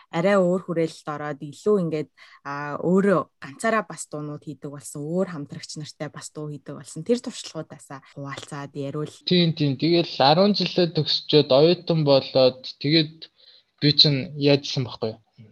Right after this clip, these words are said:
Speaker 2: Оюутан болчоод мөнгөч мэт хоёр ихтэй бас яг ингээд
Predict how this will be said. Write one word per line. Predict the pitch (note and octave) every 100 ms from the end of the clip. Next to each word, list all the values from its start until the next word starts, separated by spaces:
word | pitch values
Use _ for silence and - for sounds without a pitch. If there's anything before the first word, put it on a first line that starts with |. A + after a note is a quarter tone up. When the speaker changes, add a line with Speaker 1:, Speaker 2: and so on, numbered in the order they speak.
| A#2
Speaker 2:
Оюутан | B2+ D#3 - D3+ B2+
болчоод | - - A#2 A#2 _ _ _ - _ -
мөнгөч | B2+ - -
мэт | D3+ D#3
хоёр | C3+ B2
ихтэй | - - B2+
бас | A#2+ - - _
яг | C#3 C3 - _ - D3 C#3 C3+
ингээд | C3 B2+ B2+ A#2+